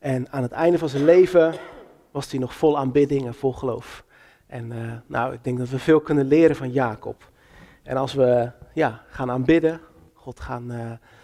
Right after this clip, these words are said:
gaan aanbidden, wil ik je ook vragen om eens even, ja, tijd, eh, te nemen om hierover na te denken. En jezelf eens af te vragen, "Wat is de worsteling van mijn hart?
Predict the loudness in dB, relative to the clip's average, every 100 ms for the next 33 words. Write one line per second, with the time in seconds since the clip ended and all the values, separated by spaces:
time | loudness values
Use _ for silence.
0 | -20 -20 _ _ -10 0 2 4 2 -2
1 | -6 -4 0 2 2 2 0 2 2 2
2 | 2 2 2 -4 _ _ _ -6 -6 0
3 | 0 0 0 0 0 -2 2 4 4 2
4 | 0 -2 0 0 0 0 2 0 0 0
5 | 2 0 -4 -8 _ _ _ _ _ _
6 | -8 -2 -2 -2 -4 -6 -2 0 0 0
7 | -2 -2 -4 0 -2 -2 -4 -2 -2 -2
8 | -2 -2 -4 -6 -10 -20